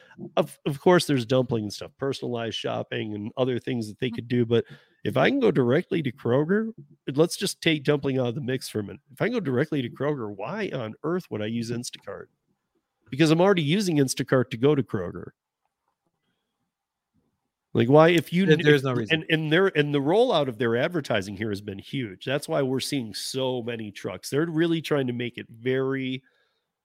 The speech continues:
Speaker 1: apparent that you can do this now. Like, it's almost like an ice cream truck. You see 'em come down to my street even, even though I'm not using 'em. I'll see 'em come down. It's like, you know, it, it basically says, "Screw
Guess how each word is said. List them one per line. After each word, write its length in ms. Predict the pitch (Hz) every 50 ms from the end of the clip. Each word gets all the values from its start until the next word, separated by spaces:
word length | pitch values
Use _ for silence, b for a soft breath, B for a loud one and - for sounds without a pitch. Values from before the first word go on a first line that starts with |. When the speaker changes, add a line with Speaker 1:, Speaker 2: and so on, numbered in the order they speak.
| _ _ _ _ _
Speaker 1:
apparent 580 | - 123 - - 143 147 127 117 110 98 95 -
that 80 | 110
you 180 | 113 113 117 110
can 180 | - - 113 104
do 160 | 113 110 104
this 180 | 104 101 -
now. 140 | - 95 95 98
Like, 140 | 95 - _ -
it's 120 | 135 -
almost 200 | 160 160 156 -
like 100 | 151 120
an 100 | 117 113
ice 180 | - 123 127 -
cream 240 | - - 107 98 90
truck. 220 | - - 98 95 -
You 80 | 113
see 140 | - - 123
'em 120 | 110 107
come 200 | - 139 127 113
down 280 | 113 120 113 117 113 107
to 60 | 107 107
my 240 | 107 117 120 120
street 380 | 123 - - - 110 110 113 107
even, 380 | 104 101 98 101 98 95 92 -
even 200 | - 123 120 117
though 120 | 113 113 107
I'm 140 | 110 110 107
not 180 | 107 107 98
using 340 | 104 113 120 120 123 139 135
'em. 180 | 139 143 156 165 - _ _ _ _ _ -
I'll 80 | - 120
see 200 | - - 147 139
'em 140 | 135 127 113
come 160 | - 123 117
down. 240 | 120 117 113 110 104
It's 120 | 95 - -
like, 180 | 113 104 95 - _ _
you 120 | - 123 107
know, 260 | 107 104 104 104 107
it, 80 | 110 - -
it 180 | 139 143 151 - - 117
basically 460 | - 175 214 247 - 165 139 151 139 117
says, 400 | - 175 170 143 117 101 - - _ _ _ _ _ _ _
"Screw 440 | - - - - - 185 180 175